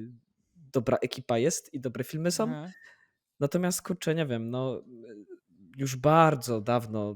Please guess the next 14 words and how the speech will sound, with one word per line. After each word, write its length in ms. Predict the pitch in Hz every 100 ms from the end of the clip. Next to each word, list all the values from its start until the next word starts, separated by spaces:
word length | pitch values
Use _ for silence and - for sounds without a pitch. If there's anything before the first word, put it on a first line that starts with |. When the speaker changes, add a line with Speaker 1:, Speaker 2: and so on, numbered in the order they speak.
| -
Speaker 1:
temu 300 | 117 113 117
wziąłem 340 | 113 110 107
rozwód 380 | 113 113 110 -
z 160 | - -
M 140 | 117
C 300 | 107 - 107
U 80 | 113
i 100 | 113
takim 280 | - - 107
kinem 240 | - 113
superbohaterskim 1000 | 110 - 104 104 104 - 104 - 110 104 -
per 180 | 113 107
se. 300 | 123 143 175 _ - - _ _ -
Em, 640 | 117 117 120 120 120